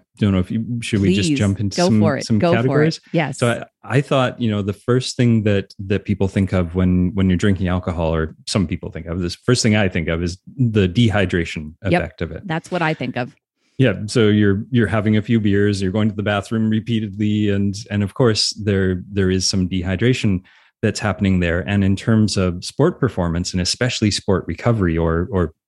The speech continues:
Speaker 1: even just fitness recovery, hydration really does play a, a key role, not quite as big a role as I think a lot of people who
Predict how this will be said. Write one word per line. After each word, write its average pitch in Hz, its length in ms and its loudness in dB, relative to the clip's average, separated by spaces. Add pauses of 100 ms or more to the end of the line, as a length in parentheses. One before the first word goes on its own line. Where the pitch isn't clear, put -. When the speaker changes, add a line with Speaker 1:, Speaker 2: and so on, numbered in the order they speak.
(100)
Speaker 1:
even 95 260 2
just 82 160 -6 (160)
fitness - 320 -2
recovery, 82 480 -2 (680)
hydration 127 540 2
really 110 240 4
does 92 240 2
play 90 400 -2
a, 85 420 -2
a 92 200 -4
key 90 240 -2
role, 90 600 2
not 107 380 0
quite 92 220 0
as 85 80 2
big 87 200 0
a 85 60 2
role 80 300 2
as 78 180 0
I 82 80 0
think 80 280 -6
a 85 40 -4
lot 80 160 -2
of - 100 -8
people 80 400 -4
who 80 200 -4